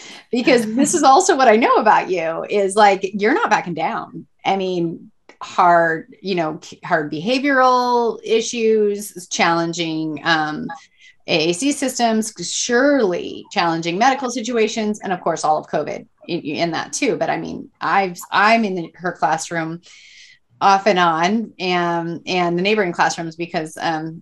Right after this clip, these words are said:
it's near my area. So I just, I know a lot of the kids in those classrooms, and,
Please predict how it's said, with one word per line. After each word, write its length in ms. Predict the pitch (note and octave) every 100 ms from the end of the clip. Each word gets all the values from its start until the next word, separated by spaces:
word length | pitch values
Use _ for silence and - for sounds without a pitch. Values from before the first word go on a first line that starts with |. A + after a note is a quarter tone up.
| -
it's 220 | E3+ -
near 120 | F3
my 160 | E3 E3
area. 380 | C4 D#4+ F#3 E3+
So 180 | F#3+
I 220 | E3+ F3+ E3+
just, 240 | F3+ F3 - _ - - -
I 160 | F#3
know 240 | F3+ F#3 G#3
a 20 |
lot 200 | F3 E3
of 60 | D#3+
the 60 |
kids 220 | - C#4+
in 80 | A#3+
those 140 | D#3+ -
classrooms, 420 | F4 - D#3+ D#3+
and, 220 | D#3 D#3+